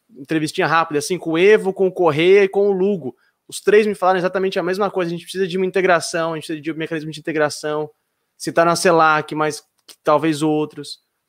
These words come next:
Então, assim, é uma ideia que tá passando pela cabeça de, de muita gente, tá sendo debatida, tá sendo discutida. É, muito bem, gente, acho que a gente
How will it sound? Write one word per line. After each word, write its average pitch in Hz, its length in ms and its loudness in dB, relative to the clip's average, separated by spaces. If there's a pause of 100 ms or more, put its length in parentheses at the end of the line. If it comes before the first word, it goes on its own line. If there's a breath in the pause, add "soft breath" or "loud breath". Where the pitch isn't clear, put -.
(160)
Então, 156 120 -2
assim, 165 220 0
é 143 120 6
uma 185 120 4
ideia 175 300 6
que 180 100 -14
tá 170 160 2
passando 160 760 -2
pela 151 180 -2
cabeça 147 500 -4
de, 135 500 -8
de 131 140 -12
muita 143 240 -2
gente, 147 160 -4
tá 147 160 0
sendo 156 200 -8
debatida, 147 480 -2
tá 147 80 -4
sendo 143 180 -10
discutida. 123 560 -12 (1080 loud breath)
É, 139 520 6
muito 214 220 -4
bem, 175 220 4
gente, 147 300 0
acho 170 160 2
que 208 60 -2
a 196 40 2
gente 196 760 -2